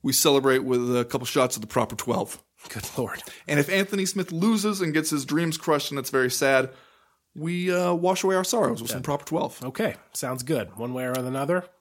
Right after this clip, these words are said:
Speaker 1: Notes of Band-Aid, I believe, was one, some of the tasting, uh, commentary. Also, as Sir Nigel observed, tastes like the inside of a light bulb.
Speaker 2: It's not good.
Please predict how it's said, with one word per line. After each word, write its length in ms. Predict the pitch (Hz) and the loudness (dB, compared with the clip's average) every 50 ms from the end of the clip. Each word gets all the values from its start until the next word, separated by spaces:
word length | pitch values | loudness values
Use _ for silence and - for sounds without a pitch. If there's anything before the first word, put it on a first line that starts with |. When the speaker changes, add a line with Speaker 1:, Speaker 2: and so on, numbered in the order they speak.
| _ _ _ _ - | _ _ _ _ -6
Speaker 1:
Notes 300 | - 127 135 139 139 - | 0 2 2 2 2 0
of 160 | 151 139 135 131 | -4 -2 0 0
Band-Aid, 560 | 156 165 156 143 117 107 107 - - 156 - - _ _ _ _ _ - | 2 2 2 0 0 -2 -2 -2 -4 -6 -10 -16 _ _ _ _ _ -10
I 80 | - | -8
believe, 260 | 104 113 113 117 113 | -6 -4 -2 -2 -2
was 140 | 104 113 107 110 | -2 -4 -4 -2
one, 180 | 123 123 - - | -2 -2 -2 -2
some 160 | - 131 120 | -4 -2 -2
of 60 | 110 | -2
the 80 | 110 110 | -4 -4
tasting, 600 | - 123 120 120 - 131 123 123 120 120 123 - | -2 -2 -2 -2 -2 -4 -4 -4 -6 -8 -8 -8
uh, 160 | - 123 123 | -6 -6 -6
commentary. 480 | 120 - 131 131 131 123 143 135 131 131 | -4 -4 -4 -4 -4 -2 0 2 2 4
Also, 460 | - 139 139 - 143 139 135 135 135 - - - - _ - | 2 2 2 2 2 4 2 2 -2 -6 -18 -20 -18 _ -4
as 140 | - 127 - | -4 -2 0
Sir 100 | 143 135 | 0 2
Nigel 380 | 131 139 147 147 139 139 139 | 2 2 2 2 2 2 2
observed, 480 | 139 131 127 143 139 139 139 135 135 - _ _ - - - - - _ _ _ | 2 2 4 4 6 6 6 4 2 -4 _ _ -20 -20 -20 -20 -20 _ _ _
tastes 320 | - - 180 226 226 - - | 0 2 2 4 4 2 2
like 160 | 214 214 208 | 0 -2 0
the 140 | 208 196 170 | -2 -2 -2
inside 320 | 196 202 196 - 202 202 196 | 0 0 2 4 4 4 4
of 80 | 185 | 4
a 40 | 196 | 4
light 280 | 190 185 190 185 151 135 | 4 4 2 2 0 -2
bulb. 320 | 120 113 - - - - - - _ _ _ _ _ _ | -4 -4 -4 -8 -14 -18 -20 -20 _ _ _ _ _ _
Speaker 2:
It's 160 | - - - | -20 -14 -12
not 240 | 107 92 82 80 98 | -12 -12 -12 -12 -12
good. 320 | 101 95 92 90 90 | -12 -12 -12 -12 -14